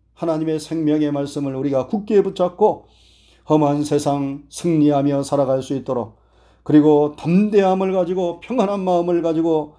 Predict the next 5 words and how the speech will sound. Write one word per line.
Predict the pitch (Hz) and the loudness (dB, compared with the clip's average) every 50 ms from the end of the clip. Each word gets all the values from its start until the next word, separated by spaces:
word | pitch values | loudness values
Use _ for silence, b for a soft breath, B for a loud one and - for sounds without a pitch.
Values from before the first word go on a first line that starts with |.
| b b b | b b b
살아갈 | - - 151 160 156 151 151 151 | -4 0 2 4 4 4 2 2
수 | 147 151 156 | 2 0 -2
있도록 | 143 147 - 147 147 147 147 151 151 - _ _ _ | -2 -2 -2 -2 0 0 -2 -4 -6 -12 _ _ _
인도하여 | 135 139 147 143 139 135 135 135 123 127 131 131 131 127 127 127 127 135 - _ _ _ _ _ | -2 -2 -2 0 -2 -2 -2 -2 -2 -2 -2 -2 -4 -4 -4 -6 -10 -12 -18 _ _ _ _ _
주시옵소서. | - - 131 120 - 123 113 107 104 104 - 113 107 - - - | -10 -8 -8 -6 -4 -2 -2 -2 -4 -4 -6 -8 -8 -8 -12 -18